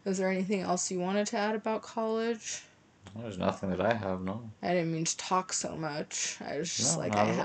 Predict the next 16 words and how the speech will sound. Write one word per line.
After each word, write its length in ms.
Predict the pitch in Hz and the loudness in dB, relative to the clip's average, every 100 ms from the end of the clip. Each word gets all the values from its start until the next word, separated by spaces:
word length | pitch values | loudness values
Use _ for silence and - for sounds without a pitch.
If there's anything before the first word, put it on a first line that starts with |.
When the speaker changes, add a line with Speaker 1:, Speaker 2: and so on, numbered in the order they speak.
| 165 180 214 - - - 285 | 2 2 0 -4 -4 10 12
Speaker 1:
had 180 | - 302 | 12 8
<laughs> 240 | - - - | 8 -2 6
Speaker 2:
So 120 | - | 12
Speaker 1:
all 200 | 202 202 | 12 12
these 240 | 202 202 | 10 6
things 300 | - 190 196 | 2 2 4
I 100 | 202 | 4
wanted 300 | 180 180 196 | 4 0 0
to 60 | - | 0
say. 480 | - 180 180 185 196 - - - - | 0 2 0 0 0 -4 -10 -14 -8
Speaker 2:
I 80 | - | -2
feel 320 | - - 113 | -2 2 4
you. 160 | 98 117 165 _ _ _ - - - - - | 4 0 -10 _ _ _ -20 -20 -20 -18 -6
Speaker 1:
Uh, 200 | 185 180 185 | -4 -2 -4
but 80 | 185 | 2
yeah. 160 | 214 | 2